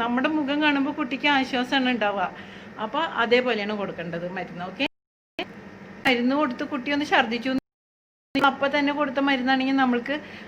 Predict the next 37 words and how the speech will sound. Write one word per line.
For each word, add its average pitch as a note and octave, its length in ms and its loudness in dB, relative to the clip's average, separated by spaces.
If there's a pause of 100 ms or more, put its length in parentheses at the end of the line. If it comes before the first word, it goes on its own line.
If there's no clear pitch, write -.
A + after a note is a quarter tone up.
(160)
അത് B3+ 200 0
മുഴുവൻ C#4+ 300 4
പോയിന്ന് D4 260 4
ഉറപ്പാണെങ്കിൽ C#4+ 400 2
നമുക്ക് C4+ 240 0
വീണ്ടും C4+ 280 4
കൊടുക്കാം. G3+ 340 0 (440)
ഇല്ലാന്ന് C4+ 300 2
വെച്ച് D#4 180 -4
കഴിഞ്ഞാൽ C#4+ 340 2
ചില B3+ 160 4
മരുന്നൊക്കെ C4+ 560 2
ഡോസ് B3 360 4 (260)
ചെറിയ B3+ 420 2
എമൗണ്ട് B3+ 300 4
ആണെങ്കിലും C4 320 2
വ്യത്യാസം A#3+ 380 0
വന്നാൽ A#3+ 180 2
അത് A#3+ 140 0
ഭയങ്കര A3 360 0
ഓവർഡോസ് G#3 440 -2
ആയിട്ട് A3 260 0
നമുക്ക് A3+ 300 -4
ഭയങ്കര A#3 340 0
ഇഫക്ട് - 380 -8 (180)
ആ, A#3+ 60 -8 (720)
അതിൻ്റെ A#3+ 220 0
സൈഡ് B3 240 6
ഇഫക്റ്റ് B3+ 300 -2
ഒക്കെയാണ് A#3 300 0
ഉണ്ടാവുക. F3+ 320 2 (360)
അപ്പോൾ - 140 -2
അത് C#4 160 2
ഡോക്ടറോട് C4+ 420 2
ചോദിച്ചതിന് C4 380 0
ശേഷമേ A3+ 440 0
കൊടുക്കാവുള്ളൂ. F3+ 680 0